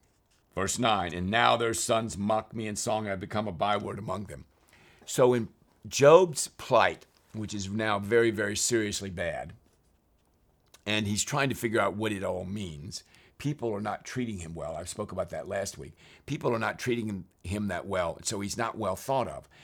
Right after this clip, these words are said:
Now remember, Job was a very, very, very righteous person and very well thought of, very well known. Look at the, oh, first, uh, several chapters. And now he's disdained, and people diste-, detest him,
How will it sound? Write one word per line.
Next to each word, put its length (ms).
Now 140
remember, 540
Job 360
was 200
a 80
very, 420
very, 560
very 520
righteous 560
person 340
and 160
very 280
well 260
thought 320
of, 220
very 260
well 240
known. 540
Look 200
at 80
the, 160
oh, 200
first, 440
uh, 320
several 300
chapters. 540
And 260
now 380
he's 280
disdained, 720
and 140
people 280
diste-, 600
detest 540
him, 160